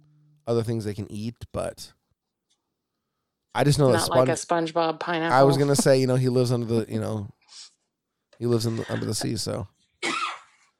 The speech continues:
Speaker 1: Speaking of under
Speaker 2: I
Speaker 1: the
Speaker 2: saw
Speaker 1: sea.
Speaker 2: this thing today that said that all the houses in Bikini Bottom on SpongeBob were mufflers that have fallen in, and it was supposed to be, like, a very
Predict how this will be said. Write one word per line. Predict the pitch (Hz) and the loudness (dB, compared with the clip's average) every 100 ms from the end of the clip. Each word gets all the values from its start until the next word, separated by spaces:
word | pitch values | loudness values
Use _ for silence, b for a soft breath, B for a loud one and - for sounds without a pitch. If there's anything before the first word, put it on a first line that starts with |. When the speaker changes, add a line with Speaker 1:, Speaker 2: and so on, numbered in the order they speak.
| _ | _
Speaker 1:
Speaking | - - 185 | -6 -2 2
of | 143 | 4
under | - | 4
Speaker 2:
I | 208 | 2
Speaker 1:
the | |
Speaker 2:
saw | 190 214 | 2 0
Speaker 1:
sea. | 208 | 0
Speaker 2:
this | 202 | -6
thing | - 220 226 | -4 -2 -2
today | 214 208 196 185 B B B - | -2 -2 -2 -6 B B B -2
that | 208 202 | -2 0
said | 214 190 190 180 B B B B - | 0 2 0 -6 B B B B 0
that | 202 | 4
all | 202 214 | 4 4
the | 214 | 0
houses | 202 202 214 190 | -4 -6 -6 -6
in | 185 | -6
Bikini | 180 - 208 190 | -8 -4 -4 0
Bottom | 185 185 180 | 0 0 0
on | 170 | -4
SpongeBob | 170 - 180 170 165 160 160 B B B | -4 -4 -4 -2 0 0 -2 B B B
were | 185 180 | 2 2
mufflers | 175 170 180 180 185 160 156 - - _ _ _ _ | 2 -2 -4 -4 -8 -6 -8 -10 -18 _ _ _ _
that | 185 | -2
have | 175 | -2
fallen | - 185 175 170 | 0 0 2 0
in, | 165 160 | -2 -2
and | 160 156 | -4 -4
it | 165 | -6
was | 160 | -6
supposed | - 175 165 | -2 -2 -2
to | 180 | -6
be, | 165 | -4
like, | 160 160 156 | -2 -2 -2
a | 156 | -6
very | 151 160 160 160 160 | -4 -4 -2 -4 -8